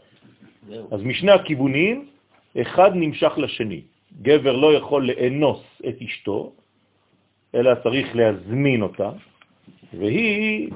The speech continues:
Speaker 2: לא יכולה לבוא בכוח, וגם היא, כן, לא תכריח אותו, אלא יש רצון משני הצדדים. אז הקדוש ברוך הוא משתוקק לזיווג עם כנסת ישראל,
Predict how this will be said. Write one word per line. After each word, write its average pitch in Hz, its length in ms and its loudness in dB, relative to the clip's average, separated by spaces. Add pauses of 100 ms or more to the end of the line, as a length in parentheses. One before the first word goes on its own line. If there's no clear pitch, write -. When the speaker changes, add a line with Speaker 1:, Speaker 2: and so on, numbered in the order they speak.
(160)
Speaker 2:
לא 131 120 4
יכולה 170 300 6
לבוא 135 300 4
בכוח, 120 600 4 (160)
וגם 131 280 0
היא, 208 460 -4 (300)
כן, 175 200 4 (120)
לא 147 220 2
תכריח 123 560 -2 (100)
אותו, 196 580 2 (160)
אלא 143 140 4
יש 147 420 -2 (380)
רצון 202 580 4 (300)
משני 127 360 -4
הצדדים. 98 600 -6 (520)
אז 98 120 -10
הקדוש 143 400 2
ברוך 151 220 2
הוא 127 280 -6
משתוקק 147 1120 -2 (520)
לזיווג 120 580 -2
עם 113 140 -4
כנסת 117 400 -6
ישראל, 104 500 -6